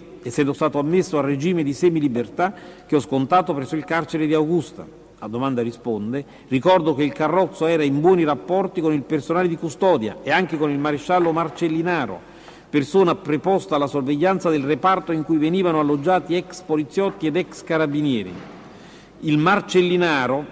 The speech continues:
è un uomo espansivo e persona a posto.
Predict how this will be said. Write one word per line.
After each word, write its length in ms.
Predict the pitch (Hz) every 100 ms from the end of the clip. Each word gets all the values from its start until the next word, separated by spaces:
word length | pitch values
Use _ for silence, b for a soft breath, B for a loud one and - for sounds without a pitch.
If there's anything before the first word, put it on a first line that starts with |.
| -
è 220 | 165 170 160
un 120 | 160
uomo 300 | 185 196 170
espansivo 800 | 147 160 156 143 - 214 202 196
e 140 | 170
persona 680 | 170 170 160 - 202 208 190
a 100 | 175
posto. 600 | - 180 139 - 90 85